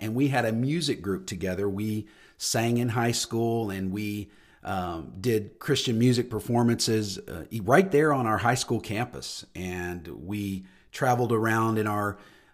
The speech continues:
uh, local community doing events and church services and youth gatherings. And we were just two peas in a pod. I was the only white guy with, uh, in a group of two other black guys, and they, they called us the Oreo. I was the white guy in the middle.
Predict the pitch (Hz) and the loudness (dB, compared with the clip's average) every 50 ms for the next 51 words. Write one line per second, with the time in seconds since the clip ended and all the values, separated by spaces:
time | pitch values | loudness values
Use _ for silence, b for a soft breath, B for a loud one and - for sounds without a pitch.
0 | B - - 87 - - - 117 127 127 127 - 120 120 - 110 104 107 113 117 | B -12 -10 -8 -8 -6 0 4 4 4 4 2 0 0 0 -2 0 2 4 4
1 | 117 117 107 113 113 110 110 107 101 107 117 117 110 107 104 104 101 92 92 101 | 4 2 2 2 0 0 -2 -2 0 2 2 2 2 2 0 0 -2 -4 -2 0
2 | 117 113 113 113 - - - 92 90 - - 131 120 113 - - - 117 110 107 | 0 0 0 0 -2 -4 -4 -4 -4 -4 -2 -2 -2 0 -2 0 0 0 0 0
3 | 110 - - 107 104 104 104 101 101 98 98 - - 95 92 90 87 87 90 107 | 0 -2 0 2 2 2 2 2 0 -2 -6 -6 -6 -6 -6 -4 -4 -6 -4 -2
4 | 196 - 131 123 - - 110 110 107 104 110 107 104 101 101 104 104 101 95 - | 0 0 0 0 0 -2 0 0 0 0 0 -2 -2 -2 -2 -2 -4 -4 -6 -8
5 | - - - 87 87 90 90 90 92 92 95 110 139 156 147 127 117 120 - - | -10 -10 -8 -8 -6 -6 -6 -6 -6 -6 -2 2 4 4 4 4 0 -2 -2 -2
6 | - 135 123 - 127 123 120 110 110 101 92 - - 95 85 85 78 76 - - | -2 -2 -2 0 0 0 0 0 -2 -4 -4 -2 -2 -2 0 -2 -4 -4 -8 -16
7 | b b b b b b b b b b - - 120 127 139 120 117 - - 123 | b b b b b b b b b b -2 0 2 2 2 2 2 -2 -2 0
8 | 127 127 123 113 113 117 117 117 101 98 113 107 107 107 107 104 104 95 - - | 2 2 2 2 2 2 2 2 0 0 0 2 2 2 0 0 -4 -6 -8 -12
9 | - - 78 87 82 82 B B B B B - 117 107 104 92 113 113 92 95 | -16 -12 -12 -10 -10 -12 B B B B B -4 -4 -2 -2 0 -2 -2 -2 -2
10 | 92 92 - - 147 139 135 127 117 120 107 110 113 113 107 - 92 107 104 104 | -6 -6 -4 0 4 4 4 4 4 0 -2 0 0 -2 -2 -2 0 0 0 2
11 | 107 107 95 98 95 98 98 98 - - 95 110 104 98 - - 131 127 123 120 | 0 -2 -2 -4 -4 -2 -4 -4 -6 -8 -6 -6 -4 -4 -2 0 0 2 2 2
12 | 113 107 - - 107 104 - 107 107 107 104 92 82 82 80 76 - - 101 104 | 0 -2 -2 -2 -4 -6 -2 0 2 2 2 2 0 -2 -4 -4 -2 -2 -2 -2
13 | 110 104 92 101 98 98 104 101 92 87 82 95 92 90 90 87 87 90 85 90 | -2 -2 -2 -2 -2 0 -2 -2 -2 -4 -4 -4 -4 -4 -4 -6 -8 -8 -8 -8
14 | 87 82 67 55 53 - B | -8 -8 -8 -10 -12 -12 B